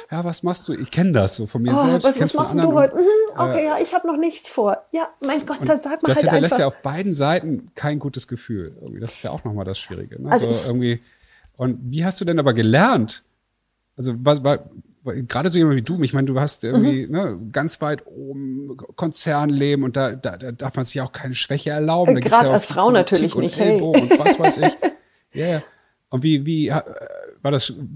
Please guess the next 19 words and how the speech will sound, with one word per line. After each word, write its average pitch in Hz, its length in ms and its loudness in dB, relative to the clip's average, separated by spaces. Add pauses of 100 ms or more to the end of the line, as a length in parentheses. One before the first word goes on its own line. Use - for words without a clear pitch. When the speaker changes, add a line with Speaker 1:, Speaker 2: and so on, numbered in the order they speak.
Speaker 1:
war 135 80 -4
das 165 140 -4
für 170 80 -6
dich 160 120 -6
so - 60 -8
eine 147 140 -2
Art, 139 360 -4 (120)
äh, 120 260 0 (1120)
hast - 240 -6
du 139 40 -6
da 135 140 0
für - 140 -8
dich 123 180 -6
verloren? 123 600 -2
War 127 80 4
es 123 100 -4
ein 107 160 -4
Gesichtsverlust 147 800 -6
noch, 151 140 -6